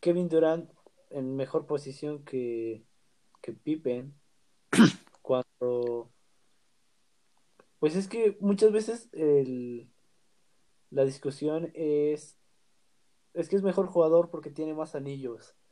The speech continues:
¿no? O, o cosas así, tiene más premios.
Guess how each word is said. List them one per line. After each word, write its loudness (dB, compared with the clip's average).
¿no? -6
O, -2
o -4
cosas -4
así, -6
tiene -6
más 0
premios. -2